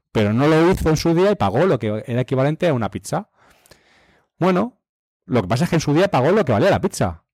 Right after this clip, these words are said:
Si esa pizza valía cincuenta dólares, pues los pagó tranquilamente el equivalente en bitcoins, que en ese momento eran un montón de bitcoins. Hoy con uno solo hubiera pagado la pizza y le hubiera sobrado bastante.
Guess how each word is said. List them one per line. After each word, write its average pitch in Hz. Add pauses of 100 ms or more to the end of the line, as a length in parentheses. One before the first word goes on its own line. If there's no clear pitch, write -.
(120)
Si -
esa 196
pizza 185
valía 127
cincuenta 143
dólares, 208
pues -
los 92
pagó 185
tranquilamente 160
el 185
equivalente 131
en 160
bitcoins, 117
que -
en 123
ese 185
momento 196
eran 202
un 220
montón 123
de 104
bitcoins. 87 (580)
Hoy 160
con 117
uno 165
solo 170
hubiera 139
pagado 139
la 135
pizza 151
y 160
le 139
hubiera 120
sobrado 113
bastante. 90